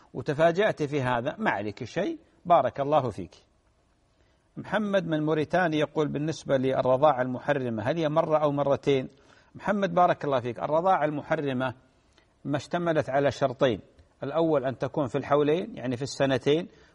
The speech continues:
والوالدات يرضعن أولادهن حولين كاملين لمن أراد أن يتم الرضاعة. والثاني، آه، عدد الرضعات، وهذا محل خلاف، والخلاف طويل عند أهل العلم،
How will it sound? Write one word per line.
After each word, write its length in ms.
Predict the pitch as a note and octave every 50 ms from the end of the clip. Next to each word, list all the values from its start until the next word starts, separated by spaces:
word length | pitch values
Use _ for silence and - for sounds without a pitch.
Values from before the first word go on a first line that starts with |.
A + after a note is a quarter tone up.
| _ -
والوالدات 840 | C#3+ C3 C3 C3+ C#3 C#3 C#3 C3+ C#3 C3+ C3+ C#3+ C#3+ C3+ A#2+ - D3
يرضعن 560 | D3 C#3 C#3+ C#3 C#3 C#3 D3 C3+ B2 C3 B2+
أولادهن 880 | A#2+ B2 C3+ C3+ C3+ C3+ C3+ C3 B2+ C3 C3+ B2 D3+ D3 C#3+ C3+ C3 A#2
حولين 480 | - - C3 C3 C#3 D#3 E3 D#3 C#3+
كاملين 600 | - - C3+ C3+ C3 C#3 C#3+ C#3+ D#3 D3+ C#3+ C#3
لمن 300 | C#3 C#3+ C#3 C#3 C3+ B2+
أراد 480 | A2+ C#3 D3 D3 D3+ E3 E3+ F3 E3+ F#3
أن 260 | F#3+ - - D3+ D3
يتم 280 | C#3+ - D#3+ D#3+ D#3+ D3+
الرضاعة. 440 | C#3+ C3+ C3 C3+ B2+ A2+ F#2+ F2 - _ _ _ _ _ _ _ _ _ _ _ -
والثاني، 800 | - C#3+ - _ - - F3+ F#3+ F#3+ F#3+ G3 F#3+ G3 G#3+ A#3+ - _ _ _ _ _ _ _ -
آه، 120 | - C3+ B2
عدد 420 | A#2 B2 D3+ F3 F3+ G3 F3+ E3
الرضعات، 640 | E3 D3 D3 D3+ C#3+ D3 C#3 C#3+ D3+ A#2+ - - -
وهذا 280 | A#2 C3 E3 F3 F3+
محل 280 | E3+ E3 - - E3+ D#3
خلاف، 480 | - - E3+ E3+ E3+ E3+ E3+ D#3 C3 D#3+
والخلاف 360 | D3 - - D#3+ E3 D3 -
طويل 440 | - D#3 D#3 F3 G3+ G#3+ F3 C3 A#2
عند 180 | B2 C3+ C3+
أهل 200 | C#3+ B2 B2 C3
العلم، 340 | C#3 C3+ B2 D3 C#3+ A#2+ G2+